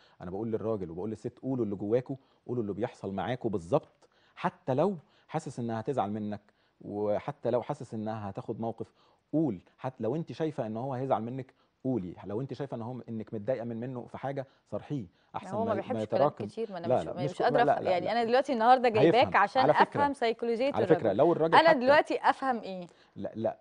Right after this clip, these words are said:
Speaker 1: لو الراجل
Speaker 2: يعني لو
Speaker 1: على
Speaker 2: في
Speaker 1: فكرة
Speaker 2: حاجة مضايقاني وأجي أقول: "آه، أنتِ بتصدعيني وبترغي
Speaker 1: لا،
Speaker 2: كتير
Speaker 1: حتى لو
Speaker 2: قوي،
Speaker 1: قال لك
Speaker 2: بتهري
Speaker 1: كده
Speaker 2: كتير قوي."
Speaker 1: بيسمع وبع-، بي-،
Speaker 2: ما
Speaker 1: بي-، بياخد
Speaker 2: بيسمعش.
Speaker 1: باله.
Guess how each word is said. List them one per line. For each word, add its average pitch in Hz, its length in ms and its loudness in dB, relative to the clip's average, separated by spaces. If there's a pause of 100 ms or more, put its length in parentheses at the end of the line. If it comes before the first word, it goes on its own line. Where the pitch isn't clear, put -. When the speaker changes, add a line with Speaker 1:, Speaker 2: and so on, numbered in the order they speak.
(160)
Speaker 1:
لو 104 200 -2
الراجل 131 180 2
Speaker 2:
يعني 220 120 6
لو 226 40 4
Speaker 1:
على 240 60 6
Speaker 2:
في 330 100 0
Speaker 1:
فكرة 339 120 4
Speaker 2:
حاجة 285 140 4
مضايقاني 233 520 4
وأجي 262 300 6
أقول: 311 300 2
"آه، 208 260 2
أنتِ 226 180 -4
بتصدعيني 220 680 0
وبترغي 277 300 0
Speaker 1:
لا، 254 120 8
Speaker 2:
كتير 277 180 2
Speaker 1:
حتى - 160 6
لو 147 60 8
Speaker 2:
قوي، 135 100 6
Speaker 1:
قال 165 100 8
لك 285 60 4
Speaker 2:
بتهري 254 120 0
Speaker 1:
كده 196 120 2
Speaker 2:
كتير 269 180 4
قوي." 190 100 2
Speaker 1:
بيسمع 190 220 2
وبع-، 120 240 4
بي-، 117 120 0
Speaker 2:
ما 120 60 2
Speaker 1:
بي-، 110 160 -4
بياخد 117 60 4
Speaker 2:
بيسمعش. 196 380 4
Speaker 1:
باله. 104 240 2